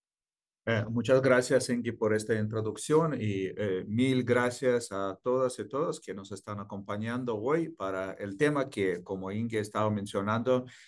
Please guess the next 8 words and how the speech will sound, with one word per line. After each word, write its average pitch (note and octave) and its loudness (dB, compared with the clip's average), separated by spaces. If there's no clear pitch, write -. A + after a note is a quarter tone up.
eh, G#2+ 0
me A#2+ 2
fascina C#3+ 2
durante A2 0
muchos C3 -2
años C#3 0
ya, C3 0
eh, G2+ -2